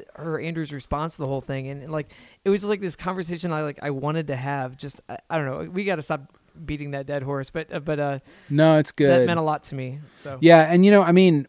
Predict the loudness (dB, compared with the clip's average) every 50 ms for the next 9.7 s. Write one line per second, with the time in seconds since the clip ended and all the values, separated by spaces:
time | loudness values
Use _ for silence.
0 | _ 4 8 8 8 8 6 2 2 4 6 6 6 6 4 4 4 4 2 0
1 | 0 0 0 0 -2 _ -6 -4 -2 -2 -2 -2 -2 -6 -4 0 2 4 6 6
2 | 6 6 4 2 -4 _ -6 0 2 2 4 4 4 4 4 2 2 2 2 0
3 | 0 -2 -2 -4 -6 -10 -12 -12 -6 -2 0 0 0 0 -2 -2 0 2 4 4
4 | 6 6 6 6 6 6 6 6 6 6 6 4 2 -2 -2 -2 0 2 4 4
5 | 4 4 2 0 0 0 0 0 2 2 2 2 0 0 -2 -2 -2 -2 -2 0
6 | 0 0 0 0 -2 -4 -4 -6 -6 -10 -14 _ _ -20 -20 -20 -20 _ -4 0
7 | 0 0 2 4 6 6 6 6 6 6 4 2 2 0 -2 -4 -2 -2 0 0
8 | 0 -4 -6 -10 -16 -12 -6 -4 -2 0 0 0 0 2 0 -2 -2 -2 -4 -4
9 | -6 -8 -10 -8 -6 -6 -6 -6 -8 -10 -10 -14 -18